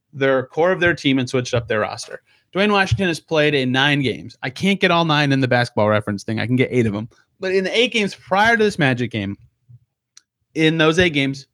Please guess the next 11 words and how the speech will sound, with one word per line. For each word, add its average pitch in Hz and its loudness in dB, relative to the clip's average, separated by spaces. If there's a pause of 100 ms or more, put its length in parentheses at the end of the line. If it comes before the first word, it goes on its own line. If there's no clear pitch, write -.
(200)
sixteen 285 0
minutes 233 0
per 208 2
game, 120 -2 (440)
he 214 0
is 208 2
shooting 143 -2 (380)
twenty-seven 226 0
point 131 0
five 110 0
percent. - -14